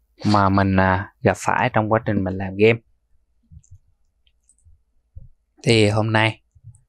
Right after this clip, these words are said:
mình, à, sẽ hướng dẫn cho các bạn làm cho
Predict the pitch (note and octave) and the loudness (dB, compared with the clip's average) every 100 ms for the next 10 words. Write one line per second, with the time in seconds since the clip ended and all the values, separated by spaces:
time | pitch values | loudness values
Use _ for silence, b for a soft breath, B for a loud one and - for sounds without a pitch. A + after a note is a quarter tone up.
0 | _ _ _ F#2+ G2+ G2 F#2 F#2 F#2+ E2 | _ _ _ -6 -4 -4 -6 -8 -6 -6
1 | G2+ A#2+ A2+ G2+ A2 - A2 G#2+ - F#2+ | -4 -6 -4 -4 -6 -6 -4 -4 -2 -2
2 | F#2 F#2+ | -4 -6